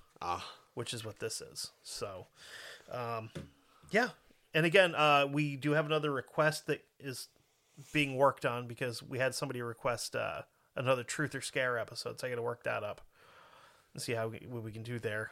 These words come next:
Speaker 2: But until next
Speaker 1: Is
Speaker 2: week.
Speaker 1: that gonna be, is that gonna be the main episode, or is that
Speaker 2: No, that's,
Speaker 1: gonna
Speaker 2: that's
Speaker 1: be
Speaker 2: a Patreon episode. That was a patron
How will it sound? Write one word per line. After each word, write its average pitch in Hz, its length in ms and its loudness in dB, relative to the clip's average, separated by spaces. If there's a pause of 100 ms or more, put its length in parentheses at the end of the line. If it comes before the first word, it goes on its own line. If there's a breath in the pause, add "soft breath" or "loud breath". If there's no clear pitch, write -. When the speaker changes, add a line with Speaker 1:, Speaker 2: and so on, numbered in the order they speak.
Speaker 2:
But - 240 -6 (880 loud breath)
until 165 360 6
next 240 360 2
Speaker 1:
Is 185 60 4
Speaker 2:
week. 151 100 8
Speaker 1:
that 117 140 4
gonna 135 160 2
be, 123 180 0
is 104 100 -2
that 117 160 4
gonna 127 140 -2
be 123 100 -2
the 117 120 0
main 117 240 2
episode, 160 500 0
or 120 140 4
is 107 80 2
that 117 60 2
Speaker 2:
No, 214 100 10
that's, 190 200 10
Speaker 1:
gonna 196 40 -4
Speaker 2:
that's 196 180 4
Speaker 1:
be 196 140 0
Speaker 2:
a 277 80 4
Patreon 156 260 6
episode. 117 220 -6
That 147 120 4
was 175 120 0
a 160 80 2
patron 196 640 -2